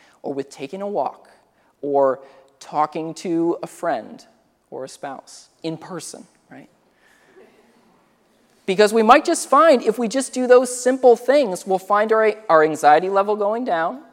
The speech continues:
peace level going up, because we're living more in the created design that God has for us.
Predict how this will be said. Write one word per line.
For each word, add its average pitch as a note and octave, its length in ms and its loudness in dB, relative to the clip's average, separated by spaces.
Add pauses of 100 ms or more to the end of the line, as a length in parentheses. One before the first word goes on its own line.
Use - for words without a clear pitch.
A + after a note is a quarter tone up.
(560)
peace - 300 -10
level F#3+ 240 -2
going G#3 320 -8
up, - 300 -12 (1080)
because F#3 480 2
we're F3 200 -2
living G3+ 360 4
more F#3+ 600 2 (580)
in F3+ 160 -2
the F3 80 -4
created G3 680 -2
design D#3 500 0
that B2 120 -4
God C3 240 0
has - 320 -14
for - 260 -16
us. - 320 -20